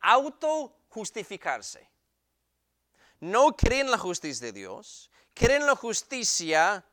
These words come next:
por ellos mismos. Pero su justicia era muy superficial.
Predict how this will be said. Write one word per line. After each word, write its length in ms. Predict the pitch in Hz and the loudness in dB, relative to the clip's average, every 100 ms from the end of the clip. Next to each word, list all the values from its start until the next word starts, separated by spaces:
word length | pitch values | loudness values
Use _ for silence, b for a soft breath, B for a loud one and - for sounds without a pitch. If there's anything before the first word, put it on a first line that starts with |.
| _ _ _ | _ _ _
por 220 | - 175 175 | -2 -2 0
ellos 720 | 180 180 180 180 - - - - _ - | 0 0 -2 -4 -6 -10 -12 -20 _ -8
mismos. 840 | 196 214 - 113 82 - - _ _ _ _ _ _ _ _ | -4 -4 -6 -8 -16 -20 -20 _ _ _ _ _ _ _ _
Pero 680 | - 220 233 220 208 196 170 - _ _ _ | 4 6 8 6 6 4 0 -6 _ _ _
su 380 | - - 254 240 | -2 0 0 -2
justicia 800 | 233 226 - 302 311 - 277 262 | -2 -4 -4 -4 0 0 4 6
era 140 | 226 | 6
muy 260 | 220 247 277 | 4 0 0
superficial. 960 | - 254 254 233 226 - 170 117 95 | -2 -2 -2 -4 -4 -2 -2 -2 -8